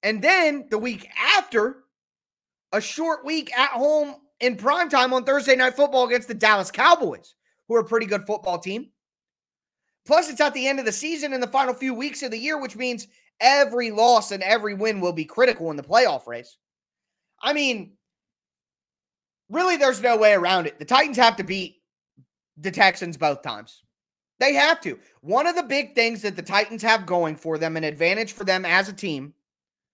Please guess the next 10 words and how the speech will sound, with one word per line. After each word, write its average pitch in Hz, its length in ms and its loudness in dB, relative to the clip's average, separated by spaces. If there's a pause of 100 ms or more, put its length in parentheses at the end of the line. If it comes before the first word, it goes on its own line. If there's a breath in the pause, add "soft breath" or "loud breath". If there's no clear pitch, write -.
(1080)
is 226 120 2
that 311 120 0
they 302 140 6
play 311 240 2
in 311 40 -6
the 320 120 -2
A 311 140 6
F 302 60 -2
C 320 160 -6
South. 226 380 -6